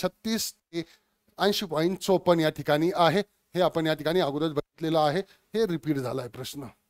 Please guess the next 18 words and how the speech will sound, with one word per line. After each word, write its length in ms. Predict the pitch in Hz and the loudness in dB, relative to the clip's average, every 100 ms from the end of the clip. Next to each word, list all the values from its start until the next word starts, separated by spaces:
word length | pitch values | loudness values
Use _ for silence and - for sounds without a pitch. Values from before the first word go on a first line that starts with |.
| _ _ _ - | _ _ _ -2
दक्षिण 280 | 208 285 277 | 0 2 4
महाराष्ट्रातील 520 | 226 226 240 233 254 | 4 4 2 0 -2
कोणत्या 320 | 220 226 233 | -2 2 2
जिल्ह्यात 400 | 214 220 - _ | 2 -2 -4 _
जांभा 340 | 202 196 202 226 | 2 4 8 8
खडकात 360 | 220 185 180 214 - | 8 0 6 4 4
लोह 380 | 190 202 196 226 | 0 4 6 4
खनिज 360 | 175 180 220 - - | 4 0 0 -4 0
आढळतोय? 680 | 180 180 175 - 175 156 - - - _ _ _ | 4 6 4 2 -2 -2 -4 -14 -20 _ _ _
दक्षिण 360 | 202 - - 269 | 2 2 0 4
महाराष्ट्रातील 680 | 226 175 175 202 - 233 247 - | 6 8 6 2 0 -6 -8 0
कोणत्या 340 | 226 233 226 | 0 6 6
जिल्ह्यात 380 | 175 165 160 123 - _ _ _ _ - 156 156 - | 6 2 2 0 -4 _ _ _ _ -20 -18 -6 4
जांभा 360 | 180 208 240 240 | 6 10 10 10
खडक 340 | 190 190 190 | 8 6 8
आहे 200 | 160 156 220 _ _ _ _ _ - _ _ _ _ _ - | 6 6 2 _ _ _ _ _ -20 _ _ _ _ _ -2
आणि 200 | 202 220 | 0 6
त्या 180 | 240 | 8